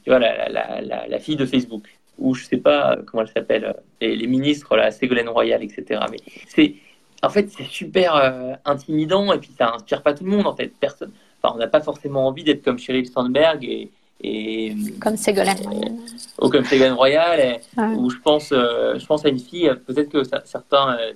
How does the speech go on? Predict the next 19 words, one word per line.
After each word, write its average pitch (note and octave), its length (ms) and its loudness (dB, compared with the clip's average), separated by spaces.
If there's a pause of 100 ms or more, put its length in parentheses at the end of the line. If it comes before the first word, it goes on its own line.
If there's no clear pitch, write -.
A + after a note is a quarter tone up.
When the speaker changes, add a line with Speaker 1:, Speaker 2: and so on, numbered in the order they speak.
Speaker 1:
dites-moi C#3+ 320 -2
si - 180 -20
vous A2+ 60 -20
la A2+ 100 2
connaissez, B2 480 -6
mais A2+ 160 -10 (300)
c'est - 180 -2 (180)
exceptionnel, D3+ 520 0
il B2 100 -2
faut C3+ 80 2
aller B2+ 160 4
voir D3 220 4
les C3 200 -2
interviews C3 360 -2
de C3+ 40 -12
cette - 200 -6
fille, D3+ 200 -8 (440)
Marissa E3+ 800 0
Meyer. C3 460 0